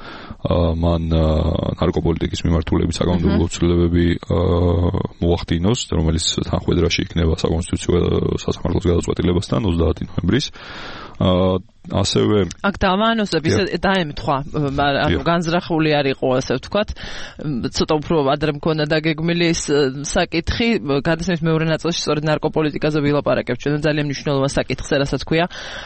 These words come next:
Speaker 2: ა, ზედოზირების შედეგად, ა, გარდაცვალების შემთხვევების, ე, სიმრავლე და საინტერესო სტუმარი გვეყოლება, ასე რომ, ა, რაღაცაერად გავაგრძელებთ ამ თემას, მეც ვილაპარაკებთ ამაზე.
Speaker 1: ა,
Speaker 2: ბოდიში,
Speaker 1: არა,
Speaker 2: გაგაწყვეტინეთ,
Speaker 1: ა,
Speaker 2: ხო?
Speaker 1: შემდეგ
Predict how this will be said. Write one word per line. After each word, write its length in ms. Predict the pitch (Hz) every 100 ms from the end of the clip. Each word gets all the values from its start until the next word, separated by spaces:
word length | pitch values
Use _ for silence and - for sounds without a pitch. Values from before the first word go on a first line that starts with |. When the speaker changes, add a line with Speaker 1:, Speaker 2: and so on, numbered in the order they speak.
| -
Speaker 2:
ა, 240 | - 151 143
ზედოზირების 760 | 156 175 170 170 165 156 147
შედეგად, 480 | - 139 127 151 147
ა, 140 | - 139 135
გარდაცვალების 720 | 147 143 156 185 143 131 160
შემთხვევების, 800 | - 160 - - 151 135 117 143 -
ე, 200 | - 87
სიმრავლე 640 | - 180 160 156 151 156 220 240 - - - - -
და 120 | - 202
საინტერესო 460 | 208 165 156 175
სტუმარი 320 | 170 143 170 160
გვეყოლება, 380 | 165 156 214 143
ასე 140 | -
რომ, 140 | 160 170
ა, 400 | - 170 160 185
რაღაცაერად 600 | - 143 143 151 165 160
გავაგრძელებთ 640 | 160 143 143 151 123 113 -
ამ 120 | 127
თემას, 300 | 120 139 156
მეც 160 | 147 139
ვილაპარაკებთ 720 | - 139 127 107 95 - -
ამაზე. 320 | 101 73 -
Speaker 1:
ა, 560 | - - - - - - -
Speaker 2:
ბოდიში, 400 | 147 - - 127 -
Speaker 1:
არა, 240 | - 139 110
Speaker 2:
გაგაწყვეტინეთ, 640 | - 151 85 160 - 101
Speaker 1:
ა, 100 | 95
Speaker 2:
ხო? 400 | 90 87 82 -
Speaker 1:
შემდეგ 360 | - 123 131